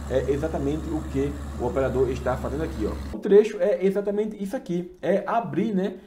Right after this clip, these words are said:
É uma, uma frente, é, ou um lançamento, né? Que foi lançado, é uma via ou uma estrada, é, é lançado o material, ali a Patrol ou o trator de esteira vem espalhando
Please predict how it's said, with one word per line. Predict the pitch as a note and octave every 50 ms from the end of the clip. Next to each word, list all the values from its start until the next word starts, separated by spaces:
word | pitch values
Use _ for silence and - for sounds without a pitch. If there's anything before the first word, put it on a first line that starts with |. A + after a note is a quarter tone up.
| - - -
É | - A#2+ C3+
uma, | D3+ E3 F3 F3 F3+ F3 F3 E3+ E3+ E3 D#3 B2+ - C#3
uma | D#3 F#3+ F#3+
frente, | G3 - F3 F3 G#3 C4 - - D4+ D#4 - - - - - _ _ _
é, | - A#2 B2+ C3+ C#3 C#3 - C#3
ou | D#3+ F#3 G3+ F#3+ F3 F#3
um | F#3+ F3+
lançamento, | F#3+ F#3+ - - F3+ D#3+ D#3 F#3+ B3+ - - -
né? | D#3 F3+ G#3+ A3+ - - - _
Que | - -
foi | - D3
lançado, | E3+ E3+ E3+ - - C#3+ F3 F#3 F#3 D#3+
é | C3 D3+ D#3
uma | D#3+ E3+ D#3
via | B2+ A2+ A2 A#2+ D#3+ F#3 G3 F#3 D#3+ C#3 B2+
ou | A#2 A2 C3
uma | D3 D#3
estrada, | D#3 - - - B2 B2 C#3+ D#3+ F3 F3 C#3 B2 A2 - - - - - - - _ _ _
é, | - A2+ A#2+ B2 B2 B2+ B2 B2 B2 A#2+ A#2+ A#2+ A2+ A2 A2 - - - - _ _ _ _ _ _ _ _
é | C3+ F3+
lançado | G#3 A3 G3 - F#3 F#3 F3+ F3+ - -
o | F3+
material, | F#3 G3+ G#3+ G#3+ A#3+ G#3+ A3 A3 A#3 C4+ F4 F4 - - - - _ _ _ _ _ _ _ _ _ _ _
ali | _ E3 F#3+ F#3 F#3 F#3 E3+ C#3+ C3+
a | - C3+
Patrol | D#3 - F3 C#3+ C3 C3 - D#3+ E3+ E3+ E3+ E3+
ou | - F#3 G3 F#3 - - G3
o | F#3 -
trator | - D#3+ D#3 D#3+ - F3+
de | F3+ F3+
esteira | - - - D#3 D#3+ E3+ G3 F#3+ - - -
vem | - C#3+ C3+ C#3 D3+ D#3 D#3+ F3 F#3 F#3 - - -
espalhando | D#3+ - - D#3 D#3 D#3+ D#3